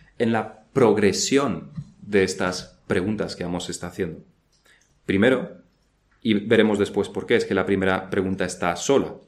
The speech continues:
Las demás preguntas siempre vienen en pares.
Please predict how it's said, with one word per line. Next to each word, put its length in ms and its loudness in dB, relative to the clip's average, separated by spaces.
Las 160 -2
demás 480 -4
preguntas 640 0
siempre 440 0
vienen 480 -2
en 200 -4
pares. 420 0